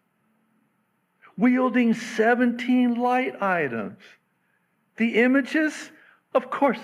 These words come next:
Elon Musk. <laughs> Melania Trump, yeah. Rudy Giuliani. And let's not forget Michael Flynn.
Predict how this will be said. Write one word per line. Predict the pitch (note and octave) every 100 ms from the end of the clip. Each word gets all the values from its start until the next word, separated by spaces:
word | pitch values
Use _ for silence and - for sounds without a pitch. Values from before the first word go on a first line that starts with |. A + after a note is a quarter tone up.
| -
Elon | G#3+ G#3 G#3 G#3+ A3
Musk. | G3+ F#3 D3+ - - _ _ _ _ _ _ _ - _ - -
<laughs> | - - - - _
Melania | G3 D#3+ C3 E3 C4+
Trump, | A#3+ - C#4+ A#4 - - _ -
yeah. | F#4 - - _ _ _ _ _ _ _ -
Rudy | A#3 C#4+ C#4 C#4 C4+ B3+ - - - _ _ -
Giuliani. | C#4 C4+ B3+ A#3+ A#3+ G#3+ D3 E2 - - _ _ _ _ _ _ _ -
And | A2 A2 G2
let's | A3+ A#3 F#3
not | G3+ G3
forget | F#3+ E3+ F3 D3+ A#2+ - A2+
Michael | A2 C#3+ D#3+ D#3 C#3+
Flynn. | B2+ D3 D#3 A#2+ E2 -